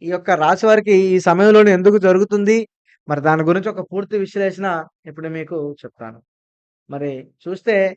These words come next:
బంధాలు మన భుజాలపై రాయిలా పడతాయి. మరి మకర రాశి వారికి అక్టోబర్ నెల రెండవ రకమైనటువంటి బంధాలు ఎదుర్కోవాల్సినటువంటి సమయం.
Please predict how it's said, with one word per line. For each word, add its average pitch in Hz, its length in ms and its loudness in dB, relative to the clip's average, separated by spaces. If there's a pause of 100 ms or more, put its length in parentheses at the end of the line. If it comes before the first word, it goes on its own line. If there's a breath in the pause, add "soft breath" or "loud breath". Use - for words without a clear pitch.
(520)
బంధాలు 202 480 0
మన 233 140 2
భుజాలపై 226 540 2
రాయిలా 208 340 4
పడతాయి. 202 460 -2 (200)
మరి 156 160 -6
మకర 151 300 -4
రాశి 214 220 0
వారికి 202 260 -4
అక్టోబర్ 214 460 0
నెల 202 180 2 (680)
రెండవ 190 360 0 (160)
రకమైనటువంటి 233 600 0
బంధాలు 202 400 2
ఎదుర్కోవాల్సినటువంటి 190 840 -4
సమయం. 131 300 -10